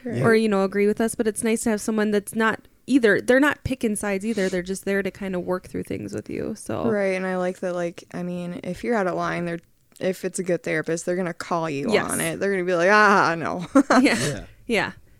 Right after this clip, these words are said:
Speaker 2: Yeah.
Speaker 3: Well, and I mean, the, with people and the perception of mental health currently, like, we're, we're thinking that it's getting better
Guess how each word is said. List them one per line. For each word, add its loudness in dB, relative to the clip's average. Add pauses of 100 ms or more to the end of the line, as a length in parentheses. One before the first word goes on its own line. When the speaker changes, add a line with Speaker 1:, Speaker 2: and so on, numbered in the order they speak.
(120)
Speaker 2:
Yeah. -4 (720)
Speaker 3:
Well, 2
and 4
I 4
mean, 6
the, 2 (120)
with 2
people 2 (800)
and 0
the 0
perception -4
of -4
mental -4
health -6 (440)
currently, 0
like, -4
we're, -6
we're -8
thinking -6
that -2
it's -8
getting -4
better 2